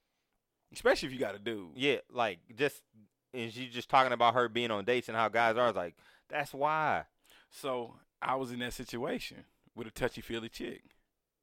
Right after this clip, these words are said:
Speaker 2: Yeah.
Speaker 1: <laughs> No, I'm gonna leave it alone. <laughs> Just the look on your face is like, "No, don't do it, Foke."
Speaker 2: Yeah, don't.
Speaker 1: Don't do it. Okay.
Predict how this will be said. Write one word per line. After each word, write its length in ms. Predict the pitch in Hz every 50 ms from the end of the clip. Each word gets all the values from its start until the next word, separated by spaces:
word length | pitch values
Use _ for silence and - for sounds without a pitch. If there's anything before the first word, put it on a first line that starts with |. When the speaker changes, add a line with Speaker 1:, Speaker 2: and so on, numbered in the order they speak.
| _ _ _ _ _ _ _ _ _ _ _ _ _ _ _ _
Speaker 2:
Yeah. 180 | 101 101 98 85 - _ _ _ _ _ _ _ _ _ _
Speaker 1:
<laughs> 60 | - - - - - - - - - 117 - - _ - - - - -
No, 80 | 98 98 - _ - -
I'm 120 | - 110 110
gonna 120 | 107 95
leave 200 | 101 85 85 -
it 80 | - - -
alone. 180 | - - 110 120 - - - -
<laughs> 240 | - - - - 170
Just 220 | 147 165 160 - -
the 60 | 151
look 280 | 143 151 147 - -
on 100 | 147 143
your 100 | 135 127
face 220 | 117 - 123 123 120
is 100 | 110 101
like, 160 | 107 101 110
"No, 400 | 120 127 139 139 120 87 - 104 - - - - - - - 131
don't 320 | 135 170 170 170 170 170
do 200 | 170 180 185 180
it, 100 | 170 156
Foke." 240 | - 165 156 151 135 -
Speaker 2:
Yeah, 180 | 147 139 127 110 - - - - 110 110 113 104 95 90
don't. 360 | 95 107 101 90 82 - - 110
Speaker 1:
Don't 280 | 135 131 127 120 113 101
do 200 | 101 - 113 -
it. 80 | - _ _ _ _ -
Okay. 220 | 113 - - -